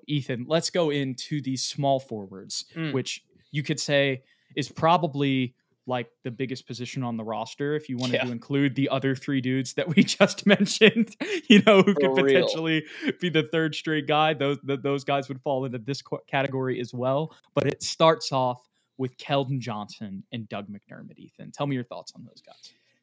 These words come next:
Speaker 2: I love both of them. I'm a known Doug McDermott lifer. I want him to remain on the team until he retires. And Keldon Johnson is,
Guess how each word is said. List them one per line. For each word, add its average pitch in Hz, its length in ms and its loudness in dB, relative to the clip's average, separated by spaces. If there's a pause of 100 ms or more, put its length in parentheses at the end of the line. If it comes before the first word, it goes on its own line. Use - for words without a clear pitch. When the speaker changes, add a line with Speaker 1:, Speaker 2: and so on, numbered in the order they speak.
(640)
Speaker 2:
I 147 100 2
love 165 260 2
both 160 220 0
of 123 120 -8
them. 120 200 -10 (260)
I'm 135 420 -6
a 135 80 0
known 135 480 -2
Doug 139 200 2
McDermott 135 480 -2
lifer. 143 500 -4
I 131 80 -2
want 131 180 -4
him 135 200 -12
to 131 100 -4
remain 131 360 -6
on 127 120 -10
the 127 80 -6
team 135 320 -8
until 127 240 -6
he 131 100 -8
retires. 135 640 -8
And 131 180 -6
Keldon 170 320 0
Johnson 160 440 -4
is, 160 320 -6